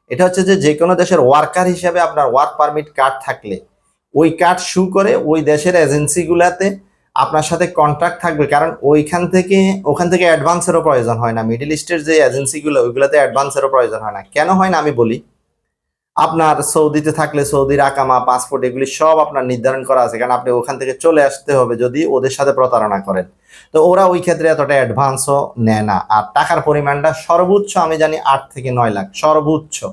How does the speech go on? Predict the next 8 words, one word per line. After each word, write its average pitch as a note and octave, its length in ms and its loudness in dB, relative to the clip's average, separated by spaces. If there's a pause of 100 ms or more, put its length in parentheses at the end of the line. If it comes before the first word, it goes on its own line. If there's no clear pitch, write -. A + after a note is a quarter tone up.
(460)
আর B2+ 80 -2
সর্বনিম্ন F3 580 0
চার E3 220 0
লাখ D3+ 280 -2
থেকে F#3+ 400 -4 (240)
আট E3 200 0
লাখের C#3+ 320 2
ভিতরেই, G#2+ 520 0